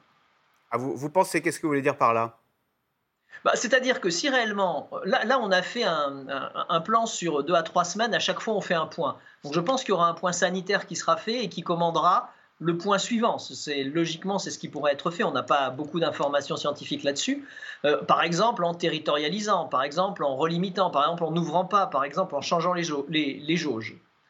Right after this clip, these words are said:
Speaker 2: Je pense que ce sont des points de référence, mais pas nécessairement des points définitifs par rapport à l'ouverture, parce que si l'épidémie redémarre, euh, il va bien falloir prendre un certain nombre de mesures ou limiter les mesures d'ouverture qu'on avait prévues.
Speaker 1: Vous regrettez qu'il n'y ait pas de critères fermes scientifiques ? Alors, il y en a un quand même.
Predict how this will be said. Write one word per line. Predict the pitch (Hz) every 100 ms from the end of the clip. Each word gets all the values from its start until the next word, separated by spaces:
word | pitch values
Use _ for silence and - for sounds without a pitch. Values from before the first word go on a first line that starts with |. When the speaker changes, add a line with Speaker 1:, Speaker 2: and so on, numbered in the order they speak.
| _ _
Speaker 2:
Je | -
pense | 226 233
que |
ce | 220
sont | 240
des | 196
points | 190 240
de | 214
référence, | 196 - 190 233 240
mais | 156
pas | 208
nécessairement | 208 185 175 175 202 226
des |
points | 165 202
définitifs | 185 170 180 165 190 214
par | 180
rapport | 156 147 151
à |
l'ouverture, | 151 151 - - 285
parce | 151
que | - 147
si | - 233 196 - -
l'épidémie | 151 147 160 156 151
redémarre, | 131 147 143 151 214 277 - _ _ -
euh, | 139
il | 156
va | 143
bien | 147 214
falloir | 214 160 196
prendre | - 175
un | 151
certain | 165 156
nombre | 156 143
de | 143
mesures | 139 143 226 226
ou | 196
limiter | 196 208 196 226
les | 240 180
mesures | 165 156 190
d'ouverture | 156 151 - 196
qu'on | 151 131
avait | 127
prévues. | 117 143 110 107 _ 147
Speaker 1:
Vous |
regrettez | 156 151 170 175 208
qu'il | 208
n'y | 156
ait | 160
pas | 165 185
de | 147 143 127 117 - -
critères | - 151 175 165
fermes | - - 208 208 185
scientifiques ? | 151 180 151 165 240 190
Alors, | 170
il | 175
y | 185
en | 202
a |
un | 185 214 240
quand | 165
même. | 151 165 208